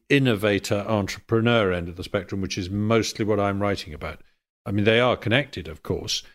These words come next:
but one of the things I'm trying to do is say there are people like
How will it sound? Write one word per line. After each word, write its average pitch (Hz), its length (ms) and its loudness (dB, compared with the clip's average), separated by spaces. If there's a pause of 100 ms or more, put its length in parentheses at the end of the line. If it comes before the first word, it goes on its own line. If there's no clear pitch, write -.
(240)
but 104 220 0 (180)
one 120 260 2
of 117 120 2
the 104 80 -4
things 107 260 0
I'm 104 340 2 (120)
trying 113 200 2
to 101 60 0
do 101 240 2
is 92 120 -2
say 113 180 2
there 104 200 2
are 127 140 2
people 90 440 -4
like 92 280 -4